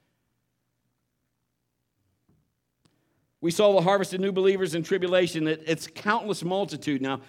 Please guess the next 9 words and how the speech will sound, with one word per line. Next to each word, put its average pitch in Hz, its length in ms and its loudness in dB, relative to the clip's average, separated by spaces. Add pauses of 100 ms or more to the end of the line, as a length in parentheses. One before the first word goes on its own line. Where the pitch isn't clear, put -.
(200)
think 202 180 -4
of 202 80 -4
the 180 80 -2
task 175 420 -2
these 143 280 -4
have. 143 260 0
The 131 80 -4
picture 196 420 -2 (320)
s-, - 140 -14